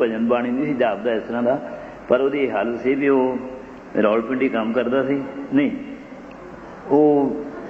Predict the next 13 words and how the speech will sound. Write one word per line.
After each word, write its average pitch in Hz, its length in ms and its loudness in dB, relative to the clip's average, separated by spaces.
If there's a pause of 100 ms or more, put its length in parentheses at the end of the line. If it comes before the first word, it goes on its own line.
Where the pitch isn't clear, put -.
(100)
ਨ-, 123 520 6
ਇੱਕ 160 200 0
ਬੰਦਾ 135 300 4
ਰਾਵਲਪਿੰਡੀ 131 380 -2
ਕੰਮ 135 240 -2
ਕਰਦਾ 139 280 2
ਸੀ, 147 140 2
ਹਰਨਾਮ 120 420 0
ਸਿੰਘ 151 280 -2
ਸਿੰਧੇ 180 200 2
ਜਬੜੇ 110 320 -4
ਦਾ। 90 120 -6 (840)
ਤੇ 110 140 4